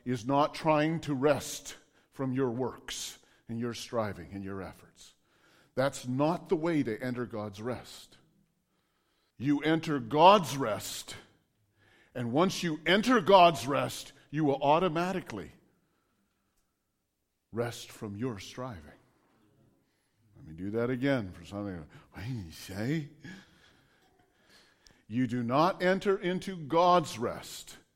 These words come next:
by trying to stop striving in and of yourself. Striving to please God, striving to do work. I'm gonna, I'm gonna try and stop all that.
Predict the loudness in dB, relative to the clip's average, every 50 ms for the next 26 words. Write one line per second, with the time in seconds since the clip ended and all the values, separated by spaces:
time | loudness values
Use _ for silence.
0 | _ _ _ _ _ _ _ _ _ _ _ _ _ _ _ _ -12 -8 -8 -8
1 | -6 -6 -8 -6 -4 -4 -2 0 0 0 0 -2 -2 -4 -6 -8 -12 -20 -20 -20
2 | _ _ -14 -12 -10 -10 -8 -8 -8 -10 -10 -10 -10 -8 -6 -6 -4 -4 -6 -6
3 | -8 -10 -16 -20 _ -20 _ -16 -14 -14 -12 -12 -10 -8 -6 -6 -6 -8 -10 -12
4 | -14 -14 -16 -16 _ _ -20 -20 _ _ -12 -8 -6 -6 -4 -6 -6 -6 -8 -8
5 | -10 -10 -10 -12 -14 -14 -14 -14 -14 -16 -20 -20 -20 -20 -20 _ _ _ _ _
6 | _ _ _ _ _ _ _ _ _ _ _ _ _ _ _ -18 -16 -10 -8 -6
7 | -6 -6 -6 -8 -10 -12 -16 -20 -20 -20 -20 -20 -18 -16 -14 -14 -14 -16 -18 -18
8 | -14 -12 -12 -12 -12 -14 -18 -18 -20 -20 -20 -20 -20 -20 -20 -20 _ _ -20 -20
9 | _ _ _ _ _ _ _ _ -8 -8 -8 -8 -12 -14 -18 -12 -6 -6 -4 -4
10 | -6 -8 -8 -6 -4 -6 -6 -6 -10 -10 -8 -4 -2 -2 -2 -2 -2 -6 -4 -4
11 | -6 -4 -4 -4 -4 -4 -6 -8 -10 -14